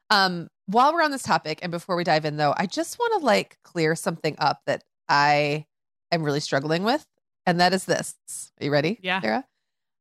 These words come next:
Speaker 1: I never know if it's a desert island or a deserted island.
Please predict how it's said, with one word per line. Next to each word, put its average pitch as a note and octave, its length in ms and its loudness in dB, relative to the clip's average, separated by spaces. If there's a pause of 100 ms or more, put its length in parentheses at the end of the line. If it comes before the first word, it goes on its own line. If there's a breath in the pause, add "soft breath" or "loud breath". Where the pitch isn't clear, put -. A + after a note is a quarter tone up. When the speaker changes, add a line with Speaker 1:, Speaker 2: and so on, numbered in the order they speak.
(160)
Speaker 1:
I G#3+ 120 4
never G3+ 360 2
know A#3 220 4
if G#3 160 2
it's F3+ 180 -4
a D#3 180 -10
desert D#3+ 460 2
island B3 540 0
or F3 160 4
a E3 80 4
deserted D3+ 640 0
island. - 540 -4